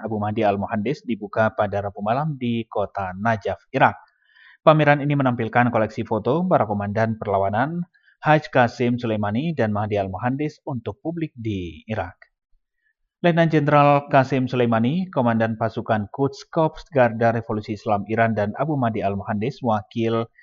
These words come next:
Ketua Al-Hasad Al-Shabi, bersama dengan delapan orang lainnya, gugur pada tiga Januari dua ribu dua puluh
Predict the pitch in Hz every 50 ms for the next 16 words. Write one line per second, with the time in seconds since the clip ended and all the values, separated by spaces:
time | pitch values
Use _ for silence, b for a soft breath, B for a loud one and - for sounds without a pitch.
0 | b b b b - 156 151 - 180 165 151 127 113 - 110 110 104 101 - 123
1 | 113 - 120 110 - - 110 104 98 98 98 - - 117 104 98 107 113 151 175
2 | 180 165 147 123 - 117 107 107 104 107 101 104 101 98 92 107 101 95 95 -
3 | 98 98 101 101 101 95 95 104 104 104 110 120 180 214 220 - _ _ _ _
4 | _ - 175 160 160 156 156 156 151 147 147 - 127 120 110 117 110 104 101 -
5 | 113 107 101 104 107 101 98 98 104 104 101 101 98 98 107 123 156 170 160 151
6 | 135 113 107 101 98 98 95 95 95 92 135 131 131 135 135